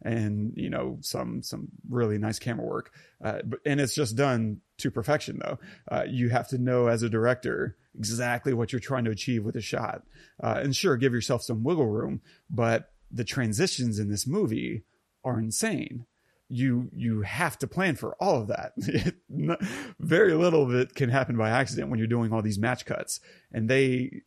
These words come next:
have an entire movie of match cuts. It's crazy. Um, and that alone is worth, you know, studying.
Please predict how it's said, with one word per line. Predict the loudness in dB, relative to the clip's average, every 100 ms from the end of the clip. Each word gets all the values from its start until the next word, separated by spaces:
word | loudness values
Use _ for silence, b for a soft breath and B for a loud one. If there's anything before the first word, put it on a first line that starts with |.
| -6
have | 0 2 2
an | 0
entire | 0 -2 -6 -14 -8 -2 2 4 2
movie | 2 2 2 0
of | 0
match | 0 -2 -2
cuts. | -6 -6 -6 -10 b b b b -4
It's | -4 -4 _ _
crazy. | -20 -18 -20 -20 -12 -4 0 2 0 -4 -8 B B B -4
Um, | 0 0 0 -4 -4
and | -2 2
that | 2 2
alone | 2 2 0
is | 0
worth, | 0 0 -2
you | -4 -4
know, | -4
studying. | -4 -2 0 0 -2 -6